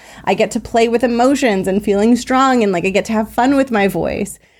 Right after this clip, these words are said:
When you start to really learn that and have that click and experience that for the first time, it's almost like this magical moment. And today's episode is gonna start to hit on that, and I'm so excited because the truth is that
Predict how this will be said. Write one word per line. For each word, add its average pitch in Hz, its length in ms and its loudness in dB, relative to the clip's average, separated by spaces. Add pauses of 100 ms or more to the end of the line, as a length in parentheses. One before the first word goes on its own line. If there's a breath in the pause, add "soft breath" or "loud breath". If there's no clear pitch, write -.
(160 soft breath)
When 220 220 2
you 233 180 2
start 233 340 -2
to 262 100 0
really 233 300 2
learn 202 380 2
that 190 300 2
and 175 200 0
have 196 240 0
that - 220 -2
click 220 440 2
and 185 100 0
experience 208 760 0
that 175 300 0
for 185 120 -2
the 175 80 -2
first 196 360 -2
time, 202 360 0
it's 190 120 -6
almost 240 380 0
like 302 160 0
this 320 220 -2
magical 196 500 -2
moment. 156 720 -2
And 175 320 0 (380 loud breath)
today's 226 400 0
episode 214 420 2
is 208 140 0
gonna 202 240 2
start 196 260 -2
to 208 80 -4
hit 220 320 0
on 302 160 4
that, 190 240 2
and 202 120 -2
I'm 233 180 2
so 262 260 0
excited 214 960 -2 (320 loud breath)
because 220 560 2
the 208 100 -2
truth 233 440 -2
is 190 420 2
that 170 240 2